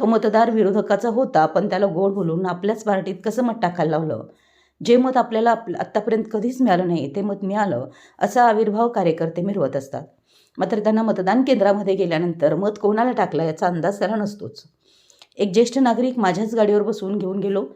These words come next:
त्यांना आपल्याच पार्टीला मतदान करायला लावलं. तो मतदान केंद्रात गेल्यानंतर त्याचं मत त्याने व्यवस्थितरित्या टाकलेलं असतं, पण हा कार्यकर्ता अंदाजानेच आपल्याच पार्टीला हे मत मिळालं, असा टेंभा मिरवत असतो.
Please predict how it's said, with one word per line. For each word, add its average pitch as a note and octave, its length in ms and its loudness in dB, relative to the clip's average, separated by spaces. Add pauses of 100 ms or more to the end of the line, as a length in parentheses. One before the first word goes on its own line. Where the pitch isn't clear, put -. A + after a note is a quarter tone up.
(400)
त्यांना G#3 180 4
आपल्याच G#3 380 2
पार्टीला A3+ 340 0
मतदान G3+ 360 0
करायला F#3 280 2
लावलं. F#3+ 300 0
तो A#3+ 60 -2
मतदान F#3 380 2
केंद्रात F3 320 2
गेल्यानंतर F3 600 -2 (380)
त्याचं G3+ 200 2
मत A3+ 160 2
त्याने A3+ 220 0
व्यवस्थितरित्या G#3 640 0
टाकलेलं F#3+ 420 2
असतं, G#3+ 260 -4
पण G3 180 -4
हा E3+ 100 -4
कार्यकर्ता G#3 600 0
अंदाजानेच G#3+ 640 0 (480)
आपल्याच C#4+ 340 2
पार्टीला A#3+ 360 2
हे A#3 120 2
मत A3+ 140 0 (140)
मिळालं, G#3+ 280 2
असा F3 200 2
टेंभा G3 340 -4
मिरवत E3+ 360 -2
असतो. - 340 -10